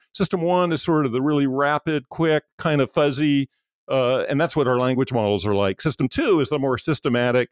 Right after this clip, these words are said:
step-by-step, uh, thinking. And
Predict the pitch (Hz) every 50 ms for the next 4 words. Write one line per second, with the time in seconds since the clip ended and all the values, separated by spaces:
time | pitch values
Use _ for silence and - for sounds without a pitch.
0 | _ _ _ _ - - - 156 135 - - 123 120 113 - - - 127 117 117
1 | - _ _ _ - - 123 113 104 - - 120 117 107 - 110 104 104 107 -
2 | 107 113 113 110 107